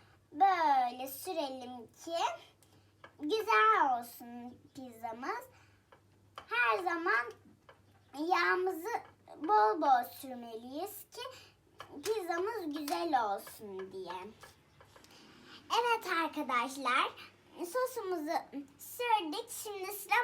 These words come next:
malzemelerimize ver-, geldi. İlk önce kaşarımızdan biraz alıyoruz. Üstüne serpiştiriyoruz. Böyle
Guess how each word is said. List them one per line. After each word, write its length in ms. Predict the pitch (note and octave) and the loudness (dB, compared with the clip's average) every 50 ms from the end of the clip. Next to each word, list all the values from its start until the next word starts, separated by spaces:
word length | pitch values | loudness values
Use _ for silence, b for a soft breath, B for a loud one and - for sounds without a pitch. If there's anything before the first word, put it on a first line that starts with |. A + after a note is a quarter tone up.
| A#4 G4 | 6 6
malzemelerimize 1000 | F4+ E4+ E4+ E4 D4+ E4+ D#4+ D#4+ D#4 D4+ D4+ D4 D4 D4 D4+ D4+ D4 E4 D#4+ C#4+ | 6 6 6 4 2 0 0 0 0 -2 -2 -2 -2 -2 -4 -2 -2 -4 -4 -4
ver-, 380 | A#3+ - - - - - - - _ _ | -4 -6 -6 -8 -12 -16 -20 -20 _ _
geldi. 420 | A3+ G#3+ G#3+ F#3 F#3+ G3 F#3 F3+ F#3 B B B B - | -8 -8 -8 -8 -8 -10 -12 -14 -16 B B B B -10
İlk 400 | G#4 A#4 D5 - A4 G#4+ E4+ D#4+ | -10 -10 -8 -4 -2 -2 -2 -2
önce 200 | D#4 E4 G#4+ A4+ | -2 -4 -6 -6
kaşarımızdan 920 | A#4+ A#4 A4 A#4 G4 F4+ E4 D4+ C#4+ C#4 C4+ - - C#4 D#4 F#4 G#4+ G4+ | -8 -8 -2 -2 -2 -2 0 -2 -4 -6 -4 -2 0 2 2 2 0 -2
biraz 360 | G4+ F#4+ F#4+ D#4 C#4 C4 C4 | -2 0 0 0 0 0 -2
alıyoruz. 720 | C#4+ C#4+ C#4+ C#4 C4 B3 A3 G#3 G3+ E4+ F#4+ F#4+ A4 A4+ G#4 D#4+ E4 G#4 | -4 -4 -4 -6 -8 -6 -6 -6 -4 -2 -2 -2 -2 -4 -6 -8 -8 -8
Üstüne 680 | F#4+ - - _ _ _ _ - D4+ C#4 C4+ C#4+ E4 F#4+ | -8 -10 -14 _ _ _ _ -12 -12 -10 -8 -8 -8 -8
serpiştiriyoruz. 1300 | F#4+ - F#4+ - - G3 - - - - - _ _ C#4+ C4 C4+ B3+ A3+ G3+ G3 F#3+ F#3+ G3 A3+ A#3+ - B B B B B B B B _ | -6 -2 0 0 0 -2 -4 -10 -14 -18 -18 _ _ -16 -12 -10 -8 -8 -8 -6 -6 -8 -8 -8 -10 -14 B B B B B B B B _
Böyle 1200 | C#4 D4 D4 C#4+ C4+ B3+ B3 A#3+ A#3 A3+ A3 A3+ G#3+ G#3+ G#3 G#3 G3+ G3+ G3+ G3 G3 F#3+ G3 A3 | 0 2 2 2 2 2 2 2 2 0 0 -2 -4 -4 -4 -6 -8 -10 -12 -12 -12 -10 -6 -4